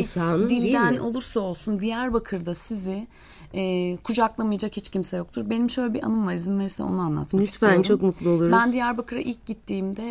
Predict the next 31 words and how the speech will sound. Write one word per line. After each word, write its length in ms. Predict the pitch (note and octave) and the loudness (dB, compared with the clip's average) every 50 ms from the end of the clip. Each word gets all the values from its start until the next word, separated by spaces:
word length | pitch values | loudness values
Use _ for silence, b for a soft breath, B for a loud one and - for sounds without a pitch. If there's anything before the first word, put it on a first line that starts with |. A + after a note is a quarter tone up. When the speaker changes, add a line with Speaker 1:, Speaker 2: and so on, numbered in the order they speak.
| - - | -8 -6
Speaker 2:
e, 180 | - F#3+ F#3 | -6 -6 -6
otobüsle, 760 | - F#3+ - - A3+ G3+ G3 - - - G3 F3+ - - D#3 - | -6 -8 -6 -6 -6 -4 -2 -2 -4 -2 -2 -4 -6 -6 -8 -8
e, 260 | - D#3 D#3+ D#3+ D#3 D#3 | -8 -8 -6 -6 -6 -8
gittim 440 | D3+ D3+ D3+ - _ - G#3+ G#3 | -8 -10 -12 -12 _ -6 -4 -4
ve 60 | G3 F#3+ | -4 -4
çok, 300 | - - G3+ - - - | -6 -8 -10 -10 -12 -12
e, 120 | - - - - - - - - - - - - - - - - D#3+ D#3+ | -10 -8 -8 -8 -8 -10 -10 -10 -10 -10 -12 -12 -12 -12 -12 -12 -8 -6
gençtim. 440 | G3 G3+ G3+ F#3+ - - G#3+ A3 | -4 -2 -2 -2 -4 -4 -4 -6
Hiçbir 280 | G#3 - - - - G3 | -6 -6 -10 -10 -6 -4
şeyden 360 | - - G3 F#3+ F3+ G3 F#3+ | -4 -2 -2 -4 -4 -4 -6
haberim 400 | F#3 F3+ E3+ E3+ E3+ E3+ E3 D#3 | -4 -4 -2 -4 -4 -2 -2 -2
yoktu. 460 | D3+ E3 E3+ - - - A3+ A3 G#3+ - | -2 -4 -4 -6 -10 -8 -8 -8 -8 -6
Speaker 1:
Hı 140 | - E3+ D#3 | -4 -2 -2
hı. 140 | D3 B2+ C#3+ | 0 0 0
Speaker 2:
Çok 200 | C#3 C#3 A#3 - | 0 0 0 -2
korkuyordum. 720 | - E3+ D3 C#3+ - - D3 C#3+ C#3 - F#3+ A#3+ C#4 C#4 B B B B B B B D#3+ B | -6 -6 -6 -6 -6 -8 -8 -8 -6 -4 -4 -4 -4 -4 B B B B B B B -16 B
E, 60 | G3 F#3+ F#3 F#3 F#3 F#3 F#3 F3+ F#3 F#3 G#3 C4 - _ _ _ - - - - - - - - - - - - | -6 -4 -4 -2 -4 -4 -4 -4 -4 -6 -8 -10 -16 _ _ _ -20 -20 -20 -20 -20 -20 -20 -20 -20 -20 -8 -6
şeyde 340 | - - A3+ A3+ G#3+ G3 | -4 -2 -2 -2 -2 -2
indim 340 | A#3+ A3+ A3+ A#3 G#3+ G#3+ A3 | -2 -2 0 0 0 -2 -2
garajda, 680 | G3+ G3 F3+ F3 F3 F3 E3+ - - A3+ A#3 A#3+ B3 B3+ | -2 -2 -4 -4 -4 -4 -6 -6 -6 -6 -6 -6 -8 -8
e, 400 | G3+ G3 F#3+ F#3+ F#3 F#3 F#3 F#3 F#3+ C#4 - - - | -6 -6 -6 -6 -8 -8 -10 -10 -12 -14 -18 -20 -14
su-, 260 | - - - - - - | -12 -10 -10 -8 -8 -6
adresi 380 | F#3+ F#3+ F3 F#3+ G3 - - | -4 -4 0 2 2 2 2
de 100 | F3+ D#3+ | -2 -6
bilmiyorum. 460 | D3+ C#3+ C#3+ C#3+ C3+ D3 E3 G3 - - - | -4 -4 -4 -4 -4 -4 -6 -6 -8 -6 -6
Elime 320 | E3+ E3+ E3+ E3+ E3 D#3+ | -6 -4 -2 -4 -4 -6
bir 60 | - | -6
şey 140 | - - D#3+ | -8 -8 -6
yazdılar, 520 | D#3 D3 C#3+ C#3+ C#3 C#3+ D3 C#3+ C#3 C#3+ | -6 -6 -6 -6 -6 -6 -6 -6 -6 -8
verdiler. 540 | D3 D3+ C#3+ C#3+ D3 D#3 F3+ G3+ A3 A3+ A#3 - - | -8 -8 -8 -8 -10 -10 -10 -10 -10 -10 -12 -16 -10
<clears throat> 40 | - | -8